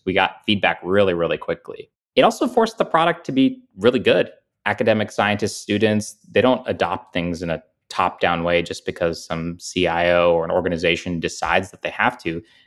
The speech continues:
They adopt tools that genuinely make their lives better. So it set a really high bar for us to clear. A couple other benefits of it that I think were really powerful in, in hindsight,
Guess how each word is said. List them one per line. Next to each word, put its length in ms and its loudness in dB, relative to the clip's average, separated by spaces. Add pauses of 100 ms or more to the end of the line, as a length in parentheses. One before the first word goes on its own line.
(140)
They 100 6
adopt 340 0
tools 320 0
that 180 0
genuinely 400 0
make 220 0
their 140 -2
lives 280 0
better. 380 -2
So 120 -4
it 60 -2
set 120 2
a 60 4
really 280 4
high 220 -2
bar 320 0
for 180 -6
us 140 -10
to 100 -16
clear. 520 -6 (640)
A 40 2
couple 260 4
other 200 4
benefits 520 -2
of 120 0
it 240 0
that 100 0
I 80 0
think 260 0
were 120 4
really 200 4
powerful 760 2
in, 220 -4
in 120 -4
hindsight, 720 0